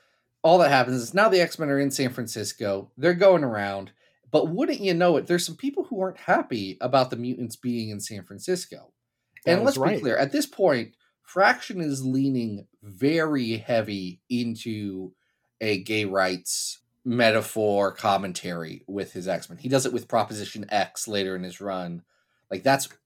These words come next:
Speaker 1: explicitly what he's doing. There's a
Speaker 2: Mm-hmm.
Speaker 1: reason he set the story in San Francisco.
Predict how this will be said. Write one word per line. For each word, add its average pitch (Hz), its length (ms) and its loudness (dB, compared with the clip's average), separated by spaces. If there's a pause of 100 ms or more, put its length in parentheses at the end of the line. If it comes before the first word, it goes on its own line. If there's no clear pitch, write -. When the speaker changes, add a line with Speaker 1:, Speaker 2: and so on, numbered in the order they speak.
(360)
Speaker 1:
explicitly 131 680 0
what 101 180 0
he's 95 180 -12
doing. 85 280 -10
There's 151 200 0
a 180 40 6
Speaker 2:
Mm-hmm. 165 200 4
Speaker 1:
reason 147 360 0 (420)
he - 240 -6
set 123 360 2 (140)
the 110 200 -4 (120)
story 107 480 2
in 98 120 -2
San 98 240 -4
Francisco. - 720 -4